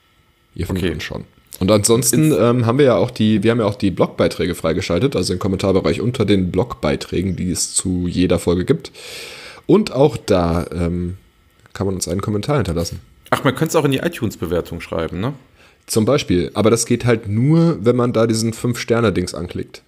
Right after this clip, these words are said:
Speaker 2: Ja.
Speaker 1: Weil alles unter fünf Sternen wird halt nicht abgesendet. Ich weiß nicht, was Apple da gemacht hat. Ähm, geht nicht.
Speaker 2: Okay.
Speaker 1: Ich hab's selber probiert. Es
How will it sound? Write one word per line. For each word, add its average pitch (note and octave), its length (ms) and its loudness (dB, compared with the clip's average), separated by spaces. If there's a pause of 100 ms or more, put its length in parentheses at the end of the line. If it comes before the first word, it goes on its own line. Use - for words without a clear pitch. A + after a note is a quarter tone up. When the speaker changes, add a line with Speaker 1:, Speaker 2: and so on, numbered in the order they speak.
(140)
Speaker 2:
Ja. G#2 200 -6 (600)
Speaker 1:
Weil G2+ 300 2
alles A#2 300 0
unter A#2+ 360 0
fünf A2+ 260 -4
Sternen G#2 280 0
wird G#2+ 140 0
halt G2+ 140 -2 (500)
nicht G#2+ 180 -4
abgesendet. F#2 420 -2
Ich F#2 120 -2
weiß G#2 200 2
nicht, G#2+ 100 -2
was G#2+ 120 -2
Apple G2 200 0
da G2+ 100 4
gemacht G2+ 300 0
hat. C3+ 240 -2 (100)
Ähm, G#2 320 -2 (140)
geht A2+ 180 0
nicht. F2+ 240 -4 (760)
Speaker 2:
Okay. G#2 340 -8
Speaker 1:
Ich D#2 100 -2
hab's G#2+ 140 2
selber A#2 180 6
probiert. A2+ 400 2
Es - 160 -8